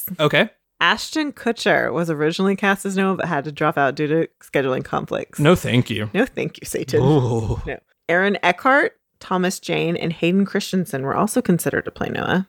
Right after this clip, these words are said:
Speaker 1: Thomas Jane would have been really interesting.
Speaker 2: That could have been interesting. Aaron Eckhart.
Speaker 1: Nah, he's
Speaker 2: If
Speaker 1: a pretty boy.
Speaker 2: No. Aiden Brody's kind of a pretty boy, too, when he doesn't have hair that looks like that.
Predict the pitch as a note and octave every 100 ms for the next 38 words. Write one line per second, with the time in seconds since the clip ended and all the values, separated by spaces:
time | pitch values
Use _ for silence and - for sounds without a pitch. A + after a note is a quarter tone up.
0 | _ - C#3+ E3+ E3+ E3+ D3+ C#3+ A#2+ A2+
1 | A#2 G#2+ A2+ B2+ C#3 D#3 - - C3 A3+
2 | B4+ F5 F#5+ F5 D#5+ D#5 G#4 - - E3+
3 | - _ A3+ C#4 E4 - F3+ A#3 C#4 D4
4 | F#4+ - _ - C3 A#2 _ _ _ -
5 | G3 - C3+ A2+ A2 A#2+ A2 _ G3+ -
6 | G3 _ _ - E4 G4+ - C#4+ F4 B3+
7 | - - F3 D#3 D3 - D#3 D3+ D#3+ D3+
8 | - A#3+ F3 E3 E3+ D#3+ F#3+ F#3 - -
9 | F3 - F#3 F3 D3 F3 - - - D#3+
10 | - C3 C#3 D#3 - -